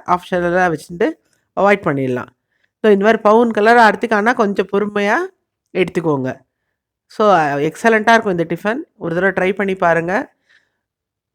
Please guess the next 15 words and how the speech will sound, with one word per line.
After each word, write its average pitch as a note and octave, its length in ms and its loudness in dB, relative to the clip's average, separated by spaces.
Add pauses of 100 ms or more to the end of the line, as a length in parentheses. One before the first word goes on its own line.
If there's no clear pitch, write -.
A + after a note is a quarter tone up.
(180)
உங்களுக்கு F3+ 280 -8
பிடிச்சதுன்னா A3 480 0
இந்த G3+ 180 2
ஷ்-, F#3 160 -6
இந்த, F3+ 220 -2
அ, E3+ 80 0 (180)
ரெசிபியை G#3+ 460 -2 (280)
ஃப்ரெண்ட்ஸோட G#3 560 2
ஷேர் F#3+ 280 2
பண்ணுங்க, F#3+ 340 0 (100)
சப்ஸ்கிரைப் G3 400 -4
பண்ணுங்க, F3 320 0 (560)
பெல் G3+ 280 0
ஐகானை F3 380 0
அழுத்துங்க. D#3+ 400 -2